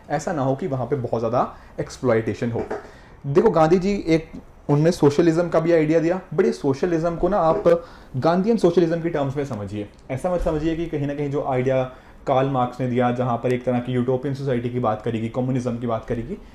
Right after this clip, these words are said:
ऐसा नहीं था। गांधी जी का आइडिया ज़रूर था, वहाँ पर वो क्या focus कर रहे थे, एक तरह की welfare state की बात करी है उन्होंने, ठीक है? ये जो consumerism के, से दूर जाना और कहीं ना कहीं लोगों को empower करना, इसको आप मान सकते हो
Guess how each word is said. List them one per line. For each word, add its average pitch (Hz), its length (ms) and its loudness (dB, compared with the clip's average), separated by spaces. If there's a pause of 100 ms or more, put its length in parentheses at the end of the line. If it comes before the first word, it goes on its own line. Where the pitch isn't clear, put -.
(140)
ऐसा 202 200 0
नहीं 147 140 0
था। - 220 -8 (300)
गांधी 147 260 0
जी 202 140 -2
का 214 60 0
आइडिया 147 340 2
ज़रूर 175 340 0
था, 202 60 2
वहाँ 123 340 -2
पर 190 140 -2
वो 175 120 0
क्या 175 280 -2
focus 165 360 -4
कर 127 140 0
रहे 117 100 -2
थे, 113 160 0 (400)
एक 190 140 4
तरह 135 180 2
की 190 240 -2 (260)
welfare 180 500 4
state 160 300 2
की 165 100 2
बात 120 180 4
करी 113 180 -4
है 139 60 -2
उन्होंने, 104 380 -8 (1600)
ठीक 131 140 -6
है? 185 140 0
ये 143 60 -2
जो 151 100 -2
consumerism 143 600 -2
के, 139 160 -2
से 135 220 0
दूर 131 220 0
जाना 123 340 0
और 135 360 0
कहीं 143 220 -4
ना 143 80 -2
कहीं 147 140 -4
लोगों 135 240 0
को 139 140 -4
empower 123 360 -2
करना, 127 340 -4
इसको - 240 -6
आप 175 140 -2
मान 120 160 -4
सकते - 280 -4
हो 170 160 -2